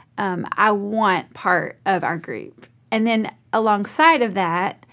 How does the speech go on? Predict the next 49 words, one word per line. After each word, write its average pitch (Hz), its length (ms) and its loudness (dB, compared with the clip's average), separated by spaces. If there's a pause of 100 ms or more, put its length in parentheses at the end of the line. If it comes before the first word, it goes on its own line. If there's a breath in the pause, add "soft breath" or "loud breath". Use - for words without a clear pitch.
(440 soft breath)
if 226 120 -4
I 220 60 6
have 214 180 4
moms 208 440 4
that 202 120 -4
say, 220 140 -2
"Hey, 269 260 0
I'm 240 180 2
really 247 200 0
good 226 160 -2
at - 140 -6
teaching 214 360 -6
theater. 214 380 -2
I'd 196 180 -2
love 208 160 -4
to 220 80 -6
do 208 200 -2
a 208 60 -4
theater 208 360 -4
class." - 640 -12
Or, 202 420 -4 (260 loud breath)
you 226 100 -2
know, 208 120 2
I 196 120 6
have 214 120 2
a 214 80 0
mom 208 360 2
who's 214 200 -4
really 208 220 -4
good 214 140 -4
at - 140 -6
science 214 540 -2
and 196 100 -10
she - 160 -8
wants - 340 -6
to 208 100 -4
do 202 240 -2
a 190 40 -6
couple 220 320 -4
experiments 220 760 0
just 208 160 -8
to 202 80 -6
give 208 120 -2
'em 208 100 -6
some 220 120 -8
hands-on 202 460 -4
experiences, - 1000 -8
you 233 100 -2
know. 226 80 -4